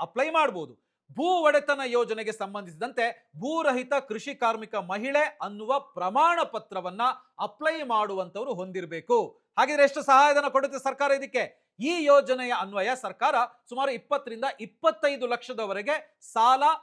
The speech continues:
ಹಾಗೂ ಸಹಾಯಧನವನ್ನ ನೀಡುತ್ತೆ. ಬೆಂಗಳೂರು ನಗರ ಮತ್ತು ಗ್ರಾಮಾಂತರ, ರಾಮನಗರ ಮತ್ತು ಚಿಕ್ಕಬಳ್ಳಾಪುರ ಜಿಲ್ಲೆಗಳಿಗೆ ಸೀಮಿತಗೊಂಡಂತೆ ಈ ಯೋಜನೆಯ ಅಡಿ ಘಟಕ ವೆಚ್ಚವನ್ನ ಇಪ್ಪತ್ತೈದು ಲಕ್ಷ ರೂಪಾಯಿ, ಹಾಗೇನೆ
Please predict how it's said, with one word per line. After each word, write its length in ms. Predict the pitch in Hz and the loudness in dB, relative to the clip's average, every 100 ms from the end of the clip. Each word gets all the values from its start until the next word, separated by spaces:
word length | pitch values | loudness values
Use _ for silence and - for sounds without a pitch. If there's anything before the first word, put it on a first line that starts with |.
| - | -10
ಹಾಗೂ 220 | 185 269 | -12 -12
ಸಹಾಯಧನವನ್ನ 920 | - 180 165 254 294 262 196 170 170 320 | -10 -12 -2 0 2 0 -2 -10 -10 -6
ನೀಡುತ್ತೆ. 500 | 294 190 - 117 _ _ _ | -6 -8 -14 -20 _ _ _
ಬೆಂಗಳೂರು 540 | 156 262 269 247 220 | -2 2 6 6 4
ನಗರ 280 | 202 220 277 302 | 0 2 4 4
ಮತ್ತು 220 | 254 247 214 | 0 -6 -6
ಗ್ರಾಮಾಂತರ, 600 | 165 196 233 254 254 254 285 277 _ 131 | 0 0 2 0 0 2 2 2 _ _
ರಾಮನಗರ 500 | 185 269 285 269 277 285 | 4 4 4 0 0 0
ಮತ್ತು 200 | 247 226 | -4 -10
ಚಿಕ್ಕಬಳ್ಳಾಪುರ 800 | - 240 277 269 262 262 254 240 | -10 -2 0 2 4 4 4 -4
ಜಿಲ್ಲೆಗಳಿಗೆ 560 | 175 226 220 214 202 190 | -4 -8 -6 -6 -6 -10
ಸೀಮಿತಗೊಂಡಂತೆ 1120 | - 294 302 247 202 196 269 269 233 - _ | -8 -8 -6 -8 -8 -6 -4 -4 -6 -8 _
ಈ 260 | 214 330 302 | -2 -2 4
ಯೋಜನೆಯ 480 | 247 254 233 233 208 | 6 6 2 -4 -4
ಅಡಿ 580 | 202 254 240 226 _ _ | -2 -2 -6 -10 _ _
ಘಟಕ 280 | 233 311 311 | 2 2 2
ವೆಚ್ಚವನ್ನ 400 | 277 240 233 226 | 0 0 -4 -6
ಇಪ್ಪತ್ತೈದು 580 | 254 214 294 294 294 262 | -6 -2 0 2 0 -2
ಲಕ್ಷ 200 | 240 - | -4 -6
ರೂಪಾಯಿ, 380 | 202 190 220 269 | -10 -4 -2 0
ಹಾಗೇನೆ 600 | 220 262 311 269 _ | 0 -2 -4 -6 _